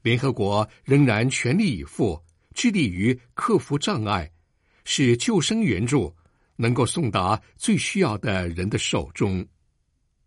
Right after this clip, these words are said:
记者问道，最近您致函各国大使，警告他们联合国正面临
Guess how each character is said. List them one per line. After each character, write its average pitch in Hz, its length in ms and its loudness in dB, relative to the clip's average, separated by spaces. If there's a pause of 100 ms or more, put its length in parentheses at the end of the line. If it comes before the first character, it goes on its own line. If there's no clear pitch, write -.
(140)
记 - 180 0
者 98 240 -4
问 98 160 -2
道， 82 260 -2 (840)
最 120 240 0
近 98 280 -2 (520)
您 113 240 2
致 143 160 0
函 113 380 0
各 - 140 0
国 - 160 0
大 139 220 -2
使， 82 420 -4 (540)
警 110 240 -2
告 117 160 0
他 123 220 -4
们 101 200 -2 (480)
联 139 160 4
合 196 140 0
国 117 340 0 (200)
正 208 180 2
面 185 260 2
临 95 240 -2